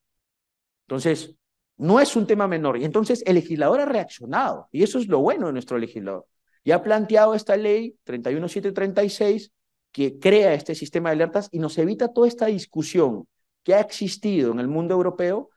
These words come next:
sobre si la notificación electrónica formal o informalizada necesita estas alertas previas. Yo creo que con esto ya se construyó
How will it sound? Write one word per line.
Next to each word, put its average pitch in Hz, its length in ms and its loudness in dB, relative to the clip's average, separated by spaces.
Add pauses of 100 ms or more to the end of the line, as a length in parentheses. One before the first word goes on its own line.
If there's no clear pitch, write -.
(200)
sobre 147 300 2
si 147 140 -4
la 151 100 2
notificación 151 840 -2
electrónica 151 600 -2
formal 151 560 2
o 135 60 2
informalizada 139 920 -4 (520)
necesita 151 640 -2
estas 170 260 -6
alertas 147 400 0
previas. 107 300 -4
Yo 165 120 0
creo 226 160 4
que 220 140 2
con 170 120 0
esto 190 160 -2
ya 196 120 4
se 196 120 -2
construyó 165 720 -2